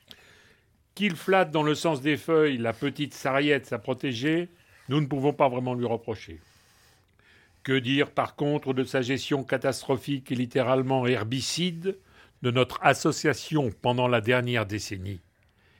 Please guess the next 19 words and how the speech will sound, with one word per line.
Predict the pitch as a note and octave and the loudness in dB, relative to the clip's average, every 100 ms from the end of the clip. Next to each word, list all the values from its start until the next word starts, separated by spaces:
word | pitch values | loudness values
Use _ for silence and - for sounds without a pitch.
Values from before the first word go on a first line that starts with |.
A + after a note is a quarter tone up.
| _ - | _ -4
Il | A#2 | 2
a | C#3 | 4
laissé | D#3 D#3+ - D#3 | 6 2 2 4
arriver | D3+ C#3+ C#3+ C#3 D3+ D#3 D#3 _ _ _ | 6 4 0 0 2 0 -4 _ _ _
le | B2 C3 | 0 0
nippon | D3 D3+ - D3 C#3+ | 0 -2 0 0 4
wasabi, | C3+ A#2+ C3+ A2+ B2 G2+ _ _ - - - - | 4 4 0 -2 -8 -10 _ _ -16 -16 -16 -6
la | A#2+ B2 | 0 0
citronnelle | - E3 - D3 D3 C#3+ C#3+ | 2 -2 2 2 4 4 2
thaï, | - - B2+ A2 G2+ - - - - | 0 2 2 2 -4 -16 -20 -20 -4
le | C#3 D3+ | 6 6
chou | - - E3+ | 6 2 0
chinois, | - - E3 D3 D3 C#3+ A2+ - - _ | 2 0 2 2 4 4 2 -4 -20 _
l'argan | C3 C#3+ B2+ E3 | 2 2 4 2
marocain | D3+ C3+ D3+ C#3+ C3 D3+ D3+ D#3+ - - - | 4 6 8 6 4 0 0 0 -6 -20 2
et | B2+ | 4
le | D3 | 4
safran | C#3 D3 - C#3+ C#3 | 4 2 2 0 4
indien | D3+ C3 D3 D#3 | 2 2 0 0